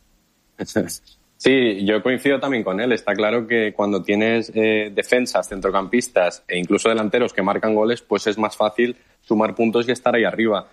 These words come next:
Pero yo me mantengo en mi discurso de deber exigirle más a los delanteros porque no veo normal que un equipo que aspire al liderato, eh, normalice que su delantero centro lleve sin marcar desde noviembre.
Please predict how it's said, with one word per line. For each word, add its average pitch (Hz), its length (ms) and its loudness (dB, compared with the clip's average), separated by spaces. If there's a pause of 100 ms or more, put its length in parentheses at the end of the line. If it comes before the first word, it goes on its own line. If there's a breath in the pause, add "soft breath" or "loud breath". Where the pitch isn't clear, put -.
(220 soft breath)
Pero 98 180 2
yo 95 180 -2
me 110 100 0
mantengo 113 380 0
en 107 80 0
mi 101 80 0
discurso 104 500 0
de 113 120 2
deber 98 260 0
exigirle 110 560 0
más 92 260 -4
a 110 40 4
los 107 160 2
delanteros 107 480 0
porque 98 320 -2
no 95 100 -2
veo 110 140 2
normal 117 400 -4 (120)
que - 80 -2
un 101 100 0
equipo 123 340 0
que 120 200 0
aspire 113 400 0
al 113 80 2
liderato, 107 540 0 (600 soft breath)
eh, 110 240 2
normalice 101 640 -2
que 113 80 2
su 98 180 0
delantero 95 480 0
centro 113 640 -2
lleve 101 240 2
sin 107 160 2
marcar 104 360 0
desde 113 240 0
noviembre. 95 520 -2